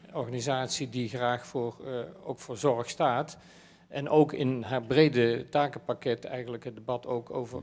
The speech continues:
al dit soort dingen wil bevorderen. En wat mij wel opvalt is dat wij dan hierin, in dit soort, eh, eh, in dit soort onderwerpen, natuurlijk de, ook over de mindset praten. Hè, want we hebben het over gebouwen gehad en ontwerpen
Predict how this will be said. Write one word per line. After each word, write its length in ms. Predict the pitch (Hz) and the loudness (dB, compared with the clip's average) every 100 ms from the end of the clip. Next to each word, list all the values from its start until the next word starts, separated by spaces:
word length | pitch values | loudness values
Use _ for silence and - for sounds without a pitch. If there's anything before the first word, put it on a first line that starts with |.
| - | -8
al 160 | 143 | -6
dit 180 | 127 123 | -6 -8
soort 180 | - 110 | -10 -4
dingen 320 | 131 117 131 143 | -4 -2 -8 -8
wil 180 | 127 113 | -6 -6
bevorderen. 580 | 117 139 139 120 135 160 - - - - _ _ - | -4 -2 0 -2 -8 -12 -18 -20 -20 -20 _ _ -4
En 340 | 143 127 123 - - - _ - | -2 0 -2 -8 -20 -20 _ -8
wat 140 | 143 | -4
mij 140 | 139 | 0
wel 160 | 135 151 | 4 6
opvalt 500 | 170 139 - 143 135 | 6 2 2 2 2
is 200 | 143 131 | -4 -2
dat 220 | 143 139 | 0 0
wij 220 | 143 135 | 2 2
dan 320 | 127 156 156 151 | 2 2 2 -2
hierin, 580 | 139 139 135 120 139 | -2 0 0 -2 -6
in 160 | - 135 | -8 -8
dit 180 | 151 147 | -6 -6
soort, 360 | 139 123 - | -4 -6 -6
eh, 180 | 139 113 | -8 -8
eh, 40 | 113 - 139 - - | -8 -10 -12 -12 -14
in 120 | 127 | -8
dit 140 | 151 | -8
soort 180 | 151 135 | -6 -4
onderwerpen, 600 | 143 147 127 117 110 - | -4 -2 0 0 0 -6
natuurlijk 380 | 131 139 123 - | -10 -8 -8 -10
de, 100 | 156 - | -12 -10
ook 220 | 160 139 | -8 -8
over 160 | 151 131 | -8 -8
de 80 | 123 | -10
mindset 680 | 120 135 160 151 - 117 - | -4 0 0 0 -2 -4 -6
praten. 500 | 120 110 104 - 90 _ _ _ _ - | -4 -4 -6 -12 -20 _ _ _ _ -10
Hè, 140 | 127 | -8
want 260 | 127 123 - | -6 -8 -10
we 100 | 123 | -10
hebben 200 | 123 117 | -8 -10
het 140 | 117 | -8
over 260 | 127 120 113 | -6 -6 -8
gebouwen 420 | 110 110 120 135 | -8 -2 0 0
gehad 240 | 127 143 139 | -2 -4 -6
en 160 | 135 | -10
ontwerpen 680 | 123 107 123 123 131 165 170 | -10 -12 -10 -6 -6 -4 -6